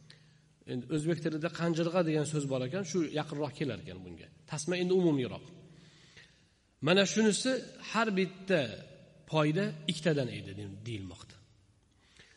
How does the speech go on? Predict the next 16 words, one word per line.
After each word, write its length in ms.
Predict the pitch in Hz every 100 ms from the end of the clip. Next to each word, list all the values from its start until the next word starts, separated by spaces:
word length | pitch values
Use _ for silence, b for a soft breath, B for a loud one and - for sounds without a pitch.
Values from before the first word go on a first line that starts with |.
| b 127
Demak, 340 | 165 226 233 - - - - - - - _ _ _ _ _ -
e, 80 | 127 123 113
Rasul 220 | 135 156 170
Akram 240 | 165 196
alayhissalatu 480 | 165 151 160 147 143
vassalomning 520 | 139 147 143 147 165 143 - - - - 147
oyoq 240 | 147 147
kiyimlari, 520 | - 147 120 95 87 - - - - -
o'sha 200 | 117 123
shipaklarining 800 | - - 135 131 117 104 135 190 190 - b b b b b b b b _
oldi 220 | 160 175 180
tomonida 400 | 170 160 147 170
ikkita 260 | 165 - 151
qan-, 340 | - 139 127 120 -
qanjirg'asi, 600 | - 143 135 131 113 - 113
ya'ni 240 | 113